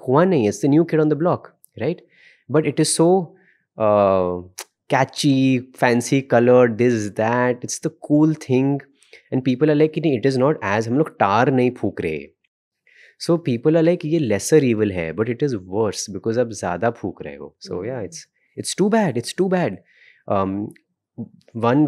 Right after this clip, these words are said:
Speaker 1: vape has, आते हैं उसमें three thousand,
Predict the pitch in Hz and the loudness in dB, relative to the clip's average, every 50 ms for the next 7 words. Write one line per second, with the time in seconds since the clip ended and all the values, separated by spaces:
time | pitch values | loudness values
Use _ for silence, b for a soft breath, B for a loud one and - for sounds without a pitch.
0 | 120 117 120 127 139 135 - - 123 120 120 123 123 117 - - - _ _ _ | 0 0 0 0 0 -2 -4 -4 -2 0 0 0 -2 -4 -8 -14 -16 _ _ _
1 | _ _ _ _ _ _ _ _ _ _ _ _ _ _ _ _ _ - - _ | _ _ _ _ _ _ _ _ _ _ _ _ _ _ _ _ _ -20 -20 _
2 | _ - 95 92 87 - - 113 107 98 - - 95 - - 113 110 104 - 104 | _ -20 -18 -16 -14 -8 -6 -4 -4 -4 -6 -10 -12 -8 -6 -6 -6 -4 -2 -2
3 | 104 104 104 104 | -2 -2 -2 -4